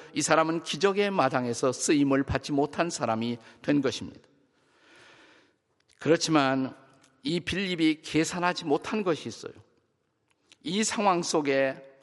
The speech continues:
하나님을 더하게 할 줄 몰랐어요. 더하기 하나님,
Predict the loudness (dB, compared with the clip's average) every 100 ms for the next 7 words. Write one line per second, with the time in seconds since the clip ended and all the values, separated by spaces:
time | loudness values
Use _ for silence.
0 | _ _ _ _ -8 -2 2 2 2 2
1 | 0 2 2 4 2 0 0 -4 -6 -8
2 | -12 -18 -20 -20 _ _ _ _ _ -2
3 | 2 2 2 2 2 0 -2 -6